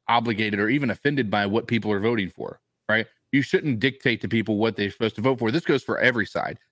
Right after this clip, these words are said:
This goes to parents who are trying to dictate to their children what they should be voting for. Um, this is, uh, uh, friends who are telling, uh, or people who are, who are, uh, I, I, social media influencers.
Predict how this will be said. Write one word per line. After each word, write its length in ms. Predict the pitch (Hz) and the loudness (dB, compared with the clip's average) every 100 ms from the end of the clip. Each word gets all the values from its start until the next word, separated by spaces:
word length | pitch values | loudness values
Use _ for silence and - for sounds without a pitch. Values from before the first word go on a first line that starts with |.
| _ | _
This 140 | 139 135 | 0 2
goes 220 | 127 120 | 0 0
to 100 | 104 | -8
parents 460 | - 123 127 151 - | -2 0 0 -2 -2
who 120 | 123 | -4
are 80 | 107 | -2
trying 260 | - 117 | -2 -2
to 60 | 95 | -2
dictate 340 | 113 - 113 | -6 -4 -6
to 80 | - | -4
their 160 | 98 98 _ - | -4 -4 _ -2
children 360 | 123 123 127 | -2 -2 -2
what 120 | 113 | -2
they 120 | 104 104 | -2 -4
should 160 | - | -2
be 80 | 113 | -2
voting 300 | 110 120 120 | 0 0 -4
for. 360 | - 131 131 - _ _ - | -4 -2 -2 -6 _ _ -4
Um, 280 | 123 107 98 | -2 0 0
this 220 | 110 - | -2 -2
is, 260 | 113 98 - | -4 -4 -2
uh, 300 | 101 98 92 - _ _ 95 | 0 0 -2 -6 _ _ -2
uh, 180 | 85 87 - | -2 -4 2
friends 340 | 117 131 135 | 2 2 0
who 160 | 135 127 | 0 2
are 80 | 123 | 2
telling, 320 | 135 131 127 | 0 0 2
uh, 140 | 117 120 | 0 2
or 220 | 131 131 110 - - | 0 0 -4 -6 -2
people 280 | 147 147 | 0 2
who 120 | 131 135 | 2 2
are, 300 | 123 120 110 | 2 0 -2
who 200 | 110 123 | 0 2
are, 200 | 123 120 95 - - - | 2 0 -4 -12 -8 -4
uh, 360 | 104 101 92 85 82 92 110 - - | -2 -2 -6 -8 -12 -14 -14 -8 -4
I, 160 | 95 | -2
I, 160 | 78 104 - | -2 -2 -4
social 420 | - 139 147 131 | -2 -2 0 0
media 440 | 135 151 143 127 - _ - | 0 2 2 2 -2 _ -2
influencers. 760 | 160 143 101 92 - 85 - | -2 -2 -2 -2 -6 -12 -14